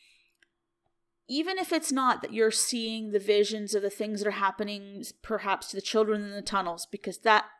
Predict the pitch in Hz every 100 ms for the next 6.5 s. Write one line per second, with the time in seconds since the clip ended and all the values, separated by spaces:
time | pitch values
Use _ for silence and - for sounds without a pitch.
0 | - - - 208 208 214 - 196 285 294
1 | 220 220 214 208 196 196 196 - 202 190
2 | 185 - - - - _ _ _ - 226
3 | 220 208 214 220 208 196 180 - 208 -
4 | 214 185 190 170 170 247 226 180 - 233
5 | 285 233 - - 277 285 233 196 180 175
6 | 156 - - -